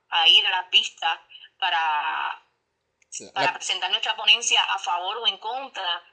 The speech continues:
Speaker 1: de la persona que el nombre, cuando ese nombramiento pase por el Senado, porque ya, de verdad,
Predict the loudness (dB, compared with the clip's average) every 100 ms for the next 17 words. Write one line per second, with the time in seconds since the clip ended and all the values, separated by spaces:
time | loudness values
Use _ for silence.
0 | _ -2 0 2 0 -4 -2 -2 -4 -4
1 | -6 -4 -4 -4 -6 -4 -4 0 2 2
2 | 2 -2 -6 -6 -2 -2 -4 -10 -10 -4
3 | -2 -2 -2 -2 -2 -4 -8 -4 0 0
4 | -2 _ _ _ -8 -2 0 -2 -4 _
5 | -4 0 0